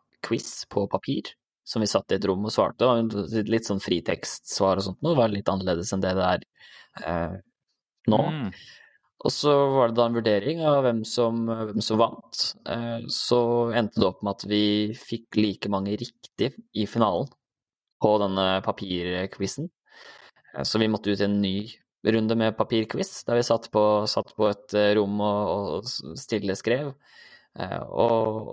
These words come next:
Speaker 1: og da igjen så endte vi opp med å få alt likt. Eh, så da ble det vel gjort en sånn, eh, gentleman's agreement på at, eh, vet du hva, kan vi ikke bare dele den?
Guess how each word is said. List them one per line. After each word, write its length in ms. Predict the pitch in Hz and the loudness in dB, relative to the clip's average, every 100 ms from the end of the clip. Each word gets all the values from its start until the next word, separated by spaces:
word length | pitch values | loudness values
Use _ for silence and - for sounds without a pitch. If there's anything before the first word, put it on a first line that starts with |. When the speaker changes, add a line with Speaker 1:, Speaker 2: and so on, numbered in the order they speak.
| 87 | -6
Speaker 1:
og 180 | 113 - | -6 -2
da 140 | 117 113 110 | 2 4 4
igjen 300 | 110 120 127 | 2 0 -6
så 400 | - 120 110 110 98 | -2 2 2 2 0
endte 240 | 101 - | -4 -4
vi 80 | 95 | -4
opp 100 | - | -4
med 140 | 98 | -14
å 20 | - | -8
få 100 | 92 90 | -4 0
alt 400 | 73 98 _ 117 | 0 -2 _ -8
likt. 480 | 170 226 - - - - _ _ | -8 -10 -16 -12 -12 -12 _ _
Eh, 340 | - - - - _ - - - | -14 -12 -12 -16 _ -20 -18 -6
så 320 | - 117 107 107 | 0 2 4 2
da 100 | 110 | 4
ble 220 | 104 98 | 4 4
det 80 | 101 | 2
vel 180 | 104 98 | 0 -2
gjort 240 | - 110 | -4 -8
en 60 | 107 | 0
sånn, 200 | 95 92 95 _ _ _ _ - | 0 -2 -14 _ _ _ _ -6
eh, 220 | 80 92 | -4 -2
gentleman's 640 | 98 90 - 95 92 - | -2 -2 -4 -6 -4 -2
agreement 460 | 98 95 82 98 - | -2 0 0 0 2
på 100 | 98 - | 0 2
at, 80 | |
eh, 120 | 95 90 | 0 2
vet 100 | 92 | 2
du 80 | 101 | 0
hva, 80 | - | 0
kan 160 | 90 | -4
vi 80 | 76 | -4
ikke 140 | 69 | -2
bare 180 | 73 76 | -2 0
dele 380 | - 80 71 64 | 0 0 0 -6
den? 140 | 82 | -8